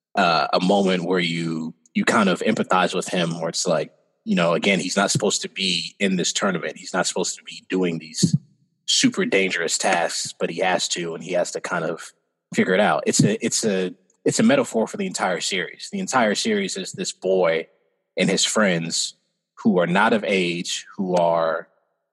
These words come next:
thrust into these super dangerous situations, and they have to, like, rely on their wits and, you know, help from others or luck or whatever it is to, to get them through these super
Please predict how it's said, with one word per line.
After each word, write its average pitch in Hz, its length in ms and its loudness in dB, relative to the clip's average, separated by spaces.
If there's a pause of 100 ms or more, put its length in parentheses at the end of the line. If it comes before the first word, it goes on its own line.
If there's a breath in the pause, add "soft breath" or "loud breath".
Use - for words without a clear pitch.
(520)
thrust 110 520 2
into 101 260 -2
these 92 180 -2
super 98 480 0
dangerous 92 800 0
situations, 90 1040 -2 (260)
and 92 120 0
they 92 60 2
have 92 160 2
to, 95 100 -4
like, 80 240 2
rely 90 340 2
on 82 80 -2
their 80 120 -2
wits 101 640 2 (480)
and, 78 560 -4 (800)
you 98 100 -2
know, 80 380 2 (220)
help 117 280 0
from 98 220 0
others 98 480 2
or 80 100 0
luck 98 320 2
or 90 80 0
whatever 92 320 2
it 92 80 -2
is 95 260 0
to, 80 420 -4
to - 160 -8
get - 280 -6
them 82 180 -6
through 87 560 -8 (1120)
these 95 160 -2
super 87 640 0